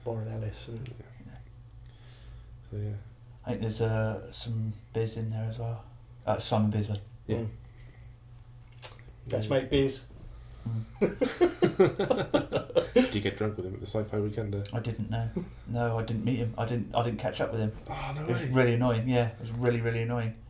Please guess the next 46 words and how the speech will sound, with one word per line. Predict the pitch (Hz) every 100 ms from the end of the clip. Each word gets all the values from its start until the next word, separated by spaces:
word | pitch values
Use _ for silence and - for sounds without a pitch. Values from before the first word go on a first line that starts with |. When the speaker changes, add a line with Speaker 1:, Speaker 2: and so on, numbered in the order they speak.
| - - -
Speaker 1:
Dude, | 311
he | 277
Speaker 2:
Oh, |
Speaker 1:
was | -
Speaker 2:
is | -
it? | 294 359
Speaker 1:
there | 254
in | 175
the, | 160
Speaker 2:
He | 165
was | 135
right | 170
Speaker 1:
in | 160
the | 190
Speaker 2:
there. | 139
Speaker 3:
Yeah. | 135 131
Speaker 1:
club | 127 170
for | 170
the | 160
entire | 160 170 165
Speaker 3:
I | 175
kept, | 180 170
Speaker 1:
weekend. | 339 277 170
Speaker 3:
no, | 143
I | 135
kept | 143
missing | 135 131 120
him. | 117 - -
I |
kept | 117 -
missing | 120 110 113
him. | 113
Speaker 2:
He | - - - - -
was | 127 123
there | 123
with, | 117 107 110
uh, | 104 104 104
Des | 98 110
Skin | - - 120
and | 104
Glenn | 104 139
Speaker 1:
Yeah. |
Speaker 2:
Fabry. | 135 135 104 107
Speaker 3:
Yeah. | 120 113 - -
Speaker 1:
Yeah. | 120 127
Speaker 2:
Yeah. | 120